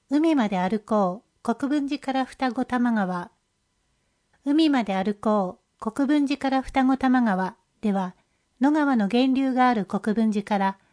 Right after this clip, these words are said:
野川と多摩川の合流地点がある双子玉川まで約二十キロを歩きました。長期にわたる学校休業や自粛生活などの影響により、子どもたちの運動不足が心配され、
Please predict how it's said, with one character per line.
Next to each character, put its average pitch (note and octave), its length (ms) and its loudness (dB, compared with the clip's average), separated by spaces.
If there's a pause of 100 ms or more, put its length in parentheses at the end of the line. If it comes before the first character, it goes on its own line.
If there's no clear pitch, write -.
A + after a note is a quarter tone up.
(200)
野 C#4 100 4
川 D4 300 0
と G3 120 -4
多 G3+ 120 -4
摩 C4+ 160 2
川 C4+ 260 2
の G3+ 140 2
合 A#3 200 4
流 C4+ 160 0
地 - 140 -18
点 A#3 240 0
が G3 140 0
あ F#3 40 0
る F3+ 280 -4
双 - 240 -4
子 C#4+ 120 0
玉 C#4+ 280 0
川 G#3+ 260 2
ま F#3+ 140 -2
で F3 220 -8 (300)
約 C4+ 280 0
二 G3+ 160 2
十 C#4 140 -4
キ - 200 -8
ロ A3 120 2
を F#3+ 40 2
歩 F#3 180 -2
き G3+ 140 -4
ま G3 140 0
し - 80 -20
た。 F3+ 240 -16 (1000)
長 D#4 240 0
期 C#4 140 0
に A#3+ 100 4
わ G3 140 0
た G3+ 120 -2
る F#3+ 120 -4
学 G3+ 240 -2
校 B3+ 180 2
休 A#3+ 280 0
業 A3+ 240 0
や G#3 260 -2 (420)
自 A3 120 0
粛 - 220 -6
生 D#4+ 240 0
活 B3+ 280 -4
な A3 100 0
ど G3+ 140 0
の F#3 80 -4
影 A#3 260 0
響 A3+ 220 0
に A3 160 2
よ G#3 120 0
り、 G3+ 240 -4 (340)
子 A#3+ 120 -2
ど D4 100 2
も D#4 100 0
た D4+ 120 -2
ち - 120 -6
の G#3+ 140 0
運 B3+ 160 2
動 C4 180 0
不 C4+ 100 0
足 B3 280 -8
が F#3 120 -2
心 G#3 300 -4
配 G3+ 180 -4
さ G3+ 160 -4
れ、 F#3 220 -4